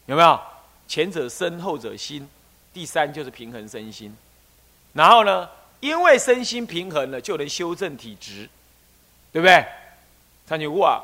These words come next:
我虽然就皇宫气更不好、嗯，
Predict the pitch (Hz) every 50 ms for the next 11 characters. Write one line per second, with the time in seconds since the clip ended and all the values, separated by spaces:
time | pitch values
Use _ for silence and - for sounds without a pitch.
0 | - - - 185 190 - - 208 175 135 117 113 107 104 104 107 107 139 139 139
1 | 143 127 139 160 123 123 135 120 104 101 98 107 117 104 - _ _ _ _ _
2 | _ _ _ _ - -